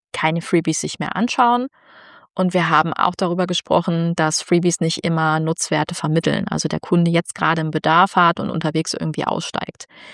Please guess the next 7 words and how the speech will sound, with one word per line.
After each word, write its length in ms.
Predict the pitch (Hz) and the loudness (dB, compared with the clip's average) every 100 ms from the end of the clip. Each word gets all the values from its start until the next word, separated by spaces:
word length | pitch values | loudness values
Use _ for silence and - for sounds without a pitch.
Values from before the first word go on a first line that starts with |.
| - - | -18 0
Wenn 120 | 185 | 4
er 120 | 190 | 6
halt 180 | 180 175 180 | 4 4 4
direkt 640 | 196 202 180 190 - - - | 4 6 4 2 0 -16 -4
ein 360 | 156 156 160 165 | -2 0 -2 0
Webinar 560 | 170 160 165 185 175 - | 0 2 4 4 4 0
sich 260 | 170 160 | -2 -2